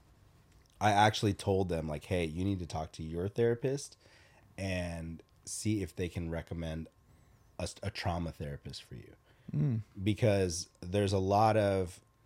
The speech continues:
Speaker 1: like, it gets really tough in situations where somebody is, like, repressing a lot of things, right? <clears throat> So one thing that I've noticed with this person is that anytime, um, anytime, like,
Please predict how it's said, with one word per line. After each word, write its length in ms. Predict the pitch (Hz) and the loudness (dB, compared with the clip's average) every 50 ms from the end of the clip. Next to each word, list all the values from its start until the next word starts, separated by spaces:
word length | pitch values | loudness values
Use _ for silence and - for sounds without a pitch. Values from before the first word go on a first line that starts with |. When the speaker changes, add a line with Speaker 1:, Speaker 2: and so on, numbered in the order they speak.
| _ _ _ - | _ _ _ -4
Speaker 1:
like, 180 | - 107 117 110 | 0 0 2 2
it 160 | 113 113 117 | 2 2 6
gets 220 | 113 151 156 - - | 6 6 6 6 4
really 160 | 202 196 180 | 6 6 6
tough 260 | - - 131 127 - | 6 6 6 6 6
in 100 | - 123 | 4 -2
situations 560 | 117 110 107 110 104 101 104 104 - 110 101 98 | -2 0 -2 0 2 2 2 2 0 -2 -2 0
where 160 | 98 90 85 | -2 -2 -2
somebody 500 | - - 101 98 98 95 95 92 92 90 | -2 -2 -2 0 0 0 0 0 0 -2
is, 600 | 87 - 87 90 85 82 82 80 - - - - _ _ - _ - _ _ _ _ _ _ _ _ - | -4 -4 -6 -6 -4 -4 -6 -8 -8 -10 -14 -16 _ _ -20 _ -20 _ _ _ _ _ _ _ _ -8
like, 140 | 82 82 - - | -8 -8 -8 -6
repressing 640 | 80 82 - - - 87 82 - - 80 73 71 76 - - _ - | -8 -8 -8 -4 -2 -2 -2 -2 -4 -8 -10 -10 -12 -16 -20 _ -12
a 40 | 82 | -10
lot 180 | 78 76 73 | -8 -8 -8
of 80 | 73 71 | -10 -10
things, 340 | - 78 71 67 73 - - | -12 -12 -12 -12 -14 -12 -12
right? 180 | 76 80 80 - _ _ _ _ - | -10 -10 -10 -12 _ _ _ _ -2
<clears throat> 320 | 190 190 - 160 147 113 - - - - - - - | 0 2 2 0 -2 -2 -6 -10 -18 -20 -20 -20 -12
So 560 | - - - 127 120 117 110 104 101 104 - - - | -2 6 8 10 10 10 8 6 4 0 -4 -8 -4
one 260 | 104 107 113 113 107 | 0 2 2 4 4
thing 160 | 120 110 107 | 4 2 4
that 100 | 104 98 | 4 2
I've 120 | 95 90 95 | 2 2 4
noticed 720 | 117 139 147 143 123 110 107 104 101 101 - - - - | 8 8 8 10 8 8 6 4 4 0 -2 -8 -8 -6
with 160 | 98 98 87 | -6 -4 -4
this 100 | 87 87 | -4 -6
person 420 | - - 117 113 110 - - 98 98 | -2 0 2 2 2 0 -2 -4 -4
is 180 | 92 90 85 | -4 -6 -6
that 280 | 85 95 90 87 87 - - | -4 -4 -6 -6 -6 -8 -6
anytime, 720 | 104 104 101 95 - - 98 95 95 92 90 90 87 - _ _ _ _ - _ _ _ _ _ _ - | -2 -2 -2 -2 -2 -2 -2 -2 0 -2 -2 -4 -6 -8 _ _ _ _ -20 _ _ _ _ _ _ -10
um, 500 | 87 92 87 85 82 82 80 80 82 - _ _ _ _ _ _ _ _ _ _ _ - | -8 -6 -6 -6 -6 -8 -10 -10 -12 -14 _ _ _ _ _ _ _ _ _ _ _ 0
anytime, 520 | 120 120 123 123 110 - 113 107 101 98 92 | 0 2 2 2 2 2 2 2 2 0 -2
like, 200 | 87 82 80 | -4 -6 -8